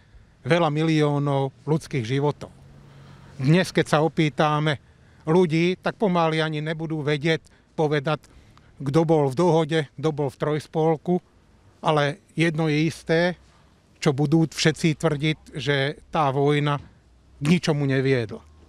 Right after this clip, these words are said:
Historici by mohli oponovať, že vďaka Prvej svetovej vojne vznikla prvá Československá republika. To je naozaj fakt. Ale myslím si, že akýkoľvek konflikt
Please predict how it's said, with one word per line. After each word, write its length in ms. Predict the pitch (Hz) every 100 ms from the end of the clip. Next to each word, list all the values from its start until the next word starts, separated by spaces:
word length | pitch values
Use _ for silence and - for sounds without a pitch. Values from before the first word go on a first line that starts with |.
| - - - -
Historici 640 | - 233 - 165 156 - 139
by 80 | 139
mohli 400 | 151 143 151 - -
oponovať, 640 | 175 - 151 139 131 151 - - _ _ _
že 240 | 139 131 127
vďaka 400 | 135 147 165 127
Prvej 320 | 160 156 143
svetovej 600 | - 139 - 139 135 131
vojne 440 | 135 143 143 143 143 - _ 131
vznikla 480 | 127 135 - 139 - _ _
prvá 280 | 165 147 135
Československá 920 | - 131 151 - 139 135 127 - 123
republika. 600 | 123 - 117 110 101 - - - _ -
To 80 | 165
je 40 |
naozaj 440 | 151 143 131 135 113
fakt. 360 | 131 120 - _ _ _ _ _ _ _ _ _ -
Ale 160 | 180 170
myslím 400 | 170 - 156 139
si, 280 | 127 147 143 - _ _ _ -
že 400 | 123 131 120 - _ _ _ -
akýkoľvek 1200 | 190 - 151 - 131 127 127 139 - _ _ -
konflikt 640 | 156 147 147 - 151 -